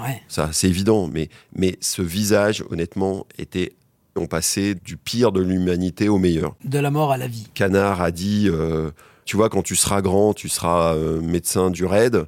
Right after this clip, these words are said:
Speaker 2: Il sait pas ce que c'est que le raid, hein, à trois. Enfin, faut, faut juste remettre, euh, je, je pense que ça me faisait plaisir d'abord à moi, à moi, euh, clairement.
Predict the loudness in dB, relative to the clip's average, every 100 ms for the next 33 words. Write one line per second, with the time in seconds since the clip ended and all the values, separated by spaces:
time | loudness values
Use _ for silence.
0 | -6 -6 -2 0 -2 0 -2 0 0 2
1 | 2 2 0 0 -4 -6 -10 -6 -4 -4
2 | -6 -4 -6 -4 -4 -4 -4 -2 -2 -4
3 | -8 -12 -20 _ -8 -6 -4 -4 -2 -2
4 | -2 -4 -4 -4 -2 -2 -2 -2 -2 -2
5 | -2 0 0 -6 -10 -6 0 0 0 -4
6 | -18 -20 -20 -20 -12 -6 -6 -6 -4 0
7 | 2 2 0